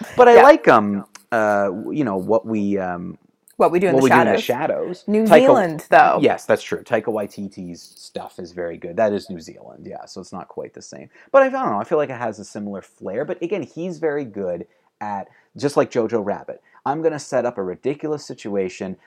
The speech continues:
Speaker 1: and the way the characters interact in this ridiculous situation is funny. There's a few one-liners, but it doesn't rely on one-line humor. It relies
Speaker 2: Yeah.
Speaker 1: on the situation being developed.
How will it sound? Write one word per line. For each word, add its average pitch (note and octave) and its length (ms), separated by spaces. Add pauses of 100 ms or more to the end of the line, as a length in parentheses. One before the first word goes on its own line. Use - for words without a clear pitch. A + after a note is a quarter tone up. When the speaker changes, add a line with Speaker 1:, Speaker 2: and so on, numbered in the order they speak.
(200)
Speaker 1:
and F#2+ 420
the G2 80
way G#2+ 240
the A#2+ 100
characters G#2+ 640
interact G2 580
in F#2+ 80
this F#2+ 180
ridiculous F#2 400
situation E2+ 540
is E2+ 180
funny. B2 340
There's F#2 180
a - 40
few G#3 240
one-liners, G2+ 640 (200)
but A#2 100
it A2+ 120
doesn't C#3+ 300
rely G#2+ 800
on F#2 420 (320)
one-line G2 960
humor. - 580
It - 160
relies G#2 640
Speaker 2:
Yeah. G#2 60
Speaker 1:
on G2+ 180
the F#2+ 80
situation F#2 920
being E2 260
developed. - 640